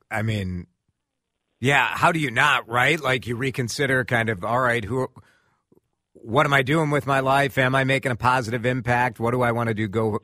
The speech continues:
going forward when you're, when you feel like you've been given, uh, the gift of the fact that you, you get another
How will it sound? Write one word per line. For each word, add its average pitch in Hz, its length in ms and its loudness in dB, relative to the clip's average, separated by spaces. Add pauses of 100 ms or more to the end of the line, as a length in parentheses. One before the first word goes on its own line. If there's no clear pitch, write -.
going 110 300 -2
forward 113 680 -4
when 104 140 -2
you're, 101 240 -4
when 107 260 -2
you 107 220 -2
feel 120 320 -2
like 101 240 -4
you've 101 180 -6
been 98 220 -4
given, 101 500 -2 (480)
uh, 90 220 -2
the 92 120 -6
gift 131 400 2
of 95 120 -4
the 104 80 -4
fact 104 400 -4
that 98 180 -4
you, 104 400 -4
you 107 220 -6
get 117 160 2
another 101 500 -2